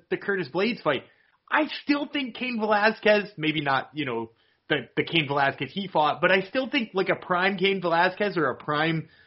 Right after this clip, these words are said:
uh, you know, Curtis Blades, who actually gets to fight a whole fight against Francis,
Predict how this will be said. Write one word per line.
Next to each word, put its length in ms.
uh, 480
you 140
know, 100
Curtis 340
Blades, 340
who 120
actually 400
gets 200
to 80
fight 180
a 80
whole 360
fight 220
against 320
Francis, 380